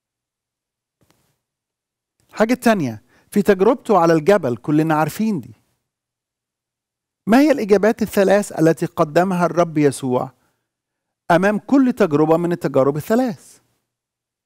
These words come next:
ألم تكن إجابات المسيح هي اقتباسات مباشرة من العهد القديم؟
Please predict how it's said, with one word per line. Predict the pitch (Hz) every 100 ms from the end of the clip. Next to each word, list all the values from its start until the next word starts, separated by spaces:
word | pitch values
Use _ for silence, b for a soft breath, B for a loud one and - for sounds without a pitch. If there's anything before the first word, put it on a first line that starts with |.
| _ _ _ _ _ _ _ _ b b b 175
ألم | 196 208
تكن | 294 302 269
إجابات | 220 180 175 208
المسيح | 226 185 - 214 185 170
هي | 170
اقتباسات | 160 - 180 170 - 247 240 _ - _ -
مباشرة | 151 139 139 131 - 220 208 117 -
من | 139
العهد | 127 147 147
القديم؟ | 147 117 143